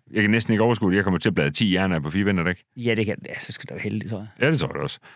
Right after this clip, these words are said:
Speaker 1: Men der kan man jo, øh, nu kan jeg ikke selv deltage i konkurrencen, ellers har jeg da gjort det. Gå ind og køb noget merchandise. Meld ind i vores klub.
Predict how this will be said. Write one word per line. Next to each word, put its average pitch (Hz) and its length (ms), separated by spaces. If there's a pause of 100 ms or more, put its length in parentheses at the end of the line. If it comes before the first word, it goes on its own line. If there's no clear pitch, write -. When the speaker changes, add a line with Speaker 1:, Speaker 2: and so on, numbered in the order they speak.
(140)
Speaker 1:
Men 110 80
der 147 60
kan 160 220
man 127 160
jo, 92 300
øh, 85 540 (180)
nu - 60
kan 131 100
jeg 123 80
ikke 123 100
selv 127 120
deltage 131 340
i - 40
konkurrencen, 101 540
ellers 80 120
har 92 80
jeg 78 60
da 78 60
gjort 117 220
det. 76 100 (420)
Gå 165 80
ind 185 80
og 147 80
køb 165 120
noget 156 120
merchandise. 135 600 (100)
Meld 110 200
ind 175 120
i 131 40
vores 95 160
klub. 190 260